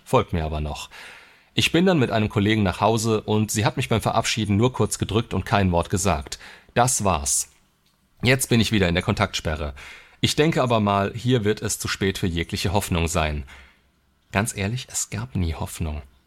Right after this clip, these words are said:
Du siehst, dass jedes Mal, wenn du das gemacht und wieder gebrochen hast, mehr zwischen euch kaputt gegangen ist, weil sie sich nicht auf dein Wort verlassen kann und du eingeknickt bist.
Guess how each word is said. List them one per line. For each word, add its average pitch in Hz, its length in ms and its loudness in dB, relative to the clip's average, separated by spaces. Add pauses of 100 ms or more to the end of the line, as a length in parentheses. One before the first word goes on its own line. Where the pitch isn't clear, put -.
(520)
Du 98 160 2
siehst, 110 640 0
dass 98 200 2
jedes 117 480 2
Mal, 101 420 2
wenn 104 160 4
du 110 60 2
das 104 260 0
gemacht 101 500 2
und 101 200 -2
wieder 110 180 2
gebrochen 110 560 0
hast, 85 240 -4
mehr 110 320 6
zwischen 123 340 0
euch 104 200 2
kaputt 127 360 0
gegangen 85 380 0
ist, - 400 -4 (400)
weil 113 300 4
sie 131 160 0
sich 143 240 0
nicht 104 380 4
auf 123 140 -2
dein 104 280 4
Wort 95 220 2
verlassen 101 520 2
kann 139 320 -2
und 120 220 0
du 131 100 2
eingeknickt 104 760 0
bist. - 360 -4